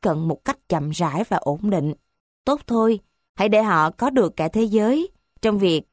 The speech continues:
khi bạn quản lý các thói quen của bạn theo kỳ hạn riêng của bạn. Thật vậy, để phát triển chúng ta cần phải có sự chuẩn bị để đẩy bản thân mình tiến xa hơn nữa. Nhưng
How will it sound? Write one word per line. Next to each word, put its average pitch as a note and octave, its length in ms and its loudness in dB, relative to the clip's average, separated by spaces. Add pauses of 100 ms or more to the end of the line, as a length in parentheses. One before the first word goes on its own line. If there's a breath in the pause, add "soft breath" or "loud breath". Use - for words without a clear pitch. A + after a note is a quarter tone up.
khi G#3+ 140 4
bạn D#3+ 320 0
quản D#3+ 260 0
lý G#3+ 160 2
các D4 180 -6
thói C4 200 -2
quen G3+ 220 0
của F#3 100 -2
bạn F3+ 300 0
theo G3 160 0
kỳ E3+ 240 0
hạn D#3+ 180 -2
riêng A#3 300 2
của A#3 100 0
bạn. G3+ 340 0 (360)
Thật F#3 180 -2
vậy, D#3+ 340 0 (240)
để F#3 140 2
phát D4+ 240 -4
triển F#3 320 2
chúng C4 160 0
ta A3+ 200 0
cần F#3 280 -2
phải D#3 200 -2
có F3+ 160 -4
sự F3 180 0
chuẩn F3 260 -2
bị D3+ 340 2
để D3 140 0
đẩy D#3+ 300 0
bản F3 220 0
thân F#3+ 260 0
mình D3+ 220 0
tiến G#3+ 260 2
xa A#3 240 -2
hơn G3 240 0
nữa. F3+ 340 0 (520)
Nhưng G3 360 2